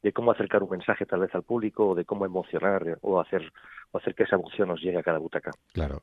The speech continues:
Speaker 2: Bueno, he dicho mañana, realmente es hoy, ya hemos atravesado la
Speaker 1: Ya, sí,
Speaker 2: barrera del martes.
Speaker 1: efectivamente.
Speaker 2: Bueno, pero,
Speaker 1: Quedan
Speaker 2: eh,
Speaker 1: pocas horas.
Speaker 2: ¿qué sería lo más destacable para ti de esta, de esta edición?
Speaker 1: Bueno, yo para mí ahora mismo los cre-, los creadores que vienen de Asia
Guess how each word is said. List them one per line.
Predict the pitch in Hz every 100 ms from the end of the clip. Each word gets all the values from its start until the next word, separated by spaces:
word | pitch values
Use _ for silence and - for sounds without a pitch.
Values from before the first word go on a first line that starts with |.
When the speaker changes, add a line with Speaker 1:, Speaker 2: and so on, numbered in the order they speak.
| 127
Speaker 2:
Bueno, | 104 98
he |
dicho | 101 123
mañana, | 113 85 110 104 82 104 95
realmente | 98 90 95 104 104 120
es | 101 -
hoy, | 131 101
ya | 95
hemos | 104 110
atravesado | 104 101 90 104 101
la | 117
Speaker 1:
Ya, |
sí, | 92 -
Speaker 2:
barrera | 120 110
del | 95
martes. | 110 123
Speaker 1:
efectivamente. | 123 127 113 110 -
Speaker 2:
Bueno, | 120 107
pero, | 107 110
Speaker 1:
Quedan | 117
Speaker 2:
eh, | 113
Speaker 1:
pocas | 117 101
horas. | 101 90 -
Speaker 2:
¿qué | 147
sería | 196 190
lo | 143
más | 113 104
destacable | 107 - 104 92 90
para | 80
ti | 78 76
de | 78
esta, | 71 - 71 80 95
de | 104
esta | - 101
edición? | 85 78 170
Speaker 1:
Bueno, | 160 104 - _ _ -
yo | 156 131 165
para | 170
mí | 135 156
ahora | 147 135
mismo | 139 156
los | 147
cre-, | - 117 113
los | 107 -
creadores | 110 98 117 131
que | 110
vienen | 113 110
de | 98
Asia | 127 - 131 151